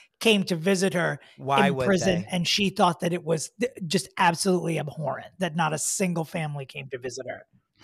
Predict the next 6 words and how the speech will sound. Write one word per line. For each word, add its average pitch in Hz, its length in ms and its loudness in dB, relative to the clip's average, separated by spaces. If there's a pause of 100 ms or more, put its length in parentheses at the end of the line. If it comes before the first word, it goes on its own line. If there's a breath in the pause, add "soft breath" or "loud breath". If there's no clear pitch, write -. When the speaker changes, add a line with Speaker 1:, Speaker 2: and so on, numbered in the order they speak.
(180 loud breath)
Speaker 2:
That 190 340 2
is 294 200 -6
like, 160 500 -4 (1300)
I 180 100 2
mean, 196 160 -4
how, 196 220 -2